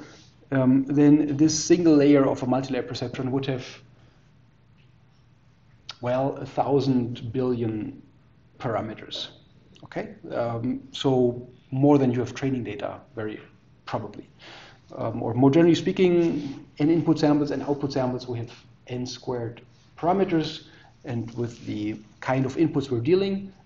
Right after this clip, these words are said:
these are, um, very quickly very large numbers. So we have a problem. Now, um,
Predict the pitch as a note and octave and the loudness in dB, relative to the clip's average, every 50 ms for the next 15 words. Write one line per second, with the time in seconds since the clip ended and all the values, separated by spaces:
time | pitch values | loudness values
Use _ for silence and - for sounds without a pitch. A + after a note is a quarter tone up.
0 | _ - - - - C3+ B2 C3+ C3 A#2+ A#2 A#2 A#2 B2 A#2 - - - - - | _ -20 -18 -10 -8 -8 -4 -4 -4 -2 -2 -4 -4 -6 -8 -12 -18 -20 -14 -12
1 | B2 A#2+ A#2 A2+ A2 A2 A2+ A2+ - - - - - _ - A#2+ C3 C3+ C3 B2+ | -10 -8 -8 -8 -8 -8 -10 -10 -10 -12 -16 -20 -20 _ -12 -6 -2 0 0 0
2 | B2 A2+ - - - D3+ D3 C#3+ - C#3+ B2+ B2 A2+ A#2 A#2 A2+ G#2+ G#2 G2 G#2 | 0 -4 -6 -6 -2 -2 -2 -2 -2 -2 -2 -2 -2 -4 -4 -4 -4 -4 -6 -8
3 | A2 - G#2 F#2+ - - - - - - - - _ _ _ _ _ _ _ _ | -10 -10 -12 -12 -12 -12 -14 -14 -14 -14 -16 -18 _ _ _ _ _ _ _ _
4 | _ _ _ _ _ _ _ _ _ _ - - - - - - _ _ _ _ | _ _ _ _ _ _ _ _ _ _ -20 -20 -20 -20 -20 -20 _ _ _ _
5 | - - - - - F3+ E3+ F3 D#3 E3 C#3+ - - - - - - - - - | -20 -20 -8 0 4 6 8 8 8 6 4 2 0 -2 -4 -6 -12 -14 -20 -20
6 | - - - - - - - - - - - _ - - C#3+ C#3+ C#3+ D3 D3 D3 | -20 -20 -20 -20 -20 -20 -20 -20 -20 -20 -20 _ -4 0 2 4 6 6 6 6
7 | D3+ D3 - - - - - _ _ _ _ _ _ _ _ _ _ _ _ _ | 4 2 -2 -8 -16 -20 -20 _ _ _ _ _ _ _ _ _ _ _ _ _
8 | - - D3 C3+ B2+ B2+ B2 B2 B2+ B2+ C3 C3+ C#3 | -6 -4 -2 0 0 0 0 2 2 0 0 0 -4